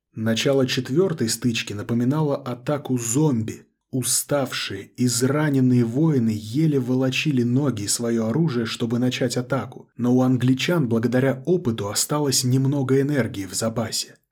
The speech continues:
Они стали полукругом и начали наступать на бретонцев. Конетабль приказал идти в последнюю атаку, но его рыцари просто отбрасывал от позиций врага.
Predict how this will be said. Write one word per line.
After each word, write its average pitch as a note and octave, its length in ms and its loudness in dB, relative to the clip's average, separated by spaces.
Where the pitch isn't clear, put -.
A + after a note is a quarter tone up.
Они B2+ 220 0
стали C3 420 2
полукругом C3 920 0
и B2+ 120 0
начали B2+ 520 2
наступать A#2+ 760 -4
на G2 100 -10
бретонцев. G2+ 840 -10
Конетабль A#2 640 0
приказал B2 520 0
идти A#2+ 240 -2
в - 140 -8
последнюю A#2+ 720 0
атаку, D3+ 400 -2
но A#2 140 0
его B2 260 2
рыцари C3 440 0
просто C#3+ 500 -2
отбрасывал A2+ 960 -2
от F#2+ 160 -12
позиций G2+ 480 -6
врага. G#2 420 -8